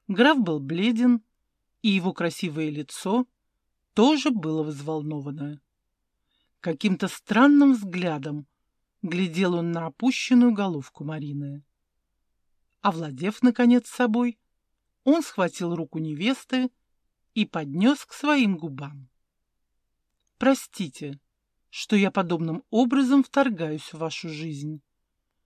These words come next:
Но верьте мне, я сделаю все возможное, чтобы быть достойным счастья называть вас своей женой. Я не осмеливался до сих пор думать о вас. Но разве можно видеть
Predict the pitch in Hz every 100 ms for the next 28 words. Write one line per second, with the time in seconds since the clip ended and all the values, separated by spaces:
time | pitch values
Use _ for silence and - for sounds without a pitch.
0 | _ _ _ 254 302 220 170 - - 156
1 | 156 156 151 _ _ _ _ - 185 190
2 | 180 160 175 165 151 - - 277 285 254
3 | 202 170 135 147 151 147 _ _ _ _
4 | _ - - 311 285 240 208 240 226 -
5 | 190 160 151 131 - 202 226 - 269 262
6 | - _ _ _ _ 240 233 220 175 160
7 | - 165 - 175 165 151 143 151 151 143
8 | 143 _ _ _ _ _ _ _ _ _
9 | _ - 165 196 185 180 - 196 226 285
10 | 269 285 - 269 262 - 269 - 285 233
11 | 180 175 151 139 156 147 147 - - _
12 | _ _ _ _ _ _ _ _ _ _
13 | 180 196 196 202 170 180 185 262 269 302
14 | 269 269 156 143 -